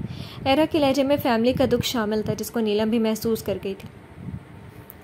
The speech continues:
"कोई नहीं, आगे सब अच्छा हो जाएगा, तुम्हारा मेडल तुम्हारी पहचान बनेगा इंशाल्लाह,"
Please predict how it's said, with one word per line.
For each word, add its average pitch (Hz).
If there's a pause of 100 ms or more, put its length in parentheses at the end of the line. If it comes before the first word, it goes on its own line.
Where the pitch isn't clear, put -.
(140)
"कोई 247
नहीं, 233
आगे 233
सब 247
अच्छा 220
हो 208
जाएगा, 208
तुम्हारा 214
मेडल 208
तुम्हारी 233
पहचान 226
बनेगा 208 (180)
इंशाल्लाह," 214